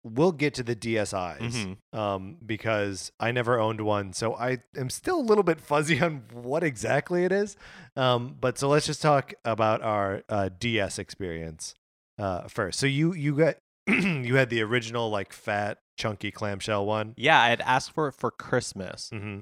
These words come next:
Speaker 2: and I got, it came with, um, a demo for Metroid Prime Hunters.
Speaker 1: That's right.
Speaker 2: And included, like, the weird, like, thumb
Speaker 1: Oh, oh my gosh, you
Speaker 2: thing.
Speaker 1: had that
Speaker 2: You
Speaker 1: thing?
Speaker 2: could, yeah, 'cause it came in the box of the original.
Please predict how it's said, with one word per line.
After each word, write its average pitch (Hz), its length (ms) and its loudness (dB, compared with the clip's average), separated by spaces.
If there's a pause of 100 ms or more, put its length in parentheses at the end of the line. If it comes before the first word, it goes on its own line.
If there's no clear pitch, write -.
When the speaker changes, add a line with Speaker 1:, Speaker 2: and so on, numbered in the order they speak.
Speaker 2:
and 117 440 4 (180)
I 110 340 2
got, 110 640 2
it 139 100 0
came 190 340 -2
with, 190 300 -4
um, 113 380 -4 (200)
a 131 80 2
demo 117 360 -2
for 143 180 -6
Metroid 127 300 -2
Prime 160 220 -2
Hunters. 101 500 -6 (100)
Speaker 1:
That's 95 160 -12
right. 95 240 0 (340)
Speaker 2:
And 120 360 2 (360)
included, 127 640 0
like, 113 160 -4 (100)
the 127 100 4
weird, 120 260 -2
like, 107 220 -8 (140)
thumb 135 420 2 (640)
Speaker 1:
Oh, 147 140 0
oh 175 60 0
my 147 160 2
gosh, 151 240 4
you 147 80 4
Speaker 2:
thing. 123 80 4
Speaker 1:
had 131 160 4
that 170 140 4
Speaker 2:
You 180 80 4
Speaker 1:
thing? 196 100 4
Speaker 2:
could, 165 100 0
yeah, 170 240 4
'cause 151 140 -4
it 139 320 -4
came 160 240 -4
in 156 80 -4
the 127 80 -2
box - 600 2
of 131 140 -4
the 117 100 -4
original. 131 460 -4